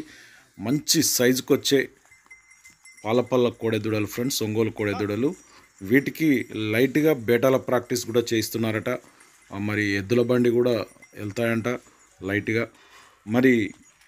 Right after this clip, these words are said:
ఇంకోటి గుంటుక కూడా ట్రైనింగ్ ఇస్తున్నారట ఫ్రెండ్స్. మరి అన్ని పనుల్లో వీటికి అయితే శిక్షణ, ప్రజెంట్ ఇస్తున్నారు శిక్షణ. మరి ఈ వయసు మాత్రం పన్నెండు నెలలే ఫ్రెండ్స్. మరి వీటి రేటు విషయానికి వస్తే వన్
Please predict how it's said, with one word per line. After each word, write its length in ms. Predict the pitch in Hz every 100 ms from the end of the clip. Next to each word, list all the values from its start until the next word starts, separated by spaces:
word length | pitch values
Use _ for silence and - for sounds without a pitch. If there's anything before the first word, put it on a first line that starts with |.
| 120
ఇంకోటి 380 | 131 165 156 156 156 - - - - -
గుంటుక 380 | 139 143 165 165 156
కూడా 180 | 156 156 - _ _ -
ట్రైనింగ్ 340 | 131 131 135
ఇస్తున్నారట 460 | 117 - 117 110 110 -
ఫ్రెండ్స్. 260 | 110 113 -
మరి 140 | 113 127
అన్ని 180 | 107 123 127
పనుల్లో 320 | 123 120 123 120
వీటికి 240 | 110 - 107
అయితే 180 | 104 110 -
శిక్షణ, 320 | 104 - 127 117
ప్రజెంట్ 380 | 104 104 127 123 117
ఇస్తున్నారు 380 | - 117 117 -
శిక్షణ. 300 | 110 117 117 143 - - - - _ 104
మరి 160 | 113 110 92 - - _ _ _ _ - - 92
ఈ 40 | 90
వయసు 280 | 107 120 139 143
మాత్రం 260 | 123 139 123 113
పన్నెండు 300 | 117 123 123
నెలలే 300 | 120 120 127 - _ _ _ _ _ _ - -
ఫ్రెండ్స్. 300 | 147 165 - 165
మరి 140 | 151 147
వీటి 180 | 131 135 135
రేటు 200 | 151 160
విషయానికి 360 | 151 156 143 135
వస్తే 200 | - 147 127
వన్ 140 | 117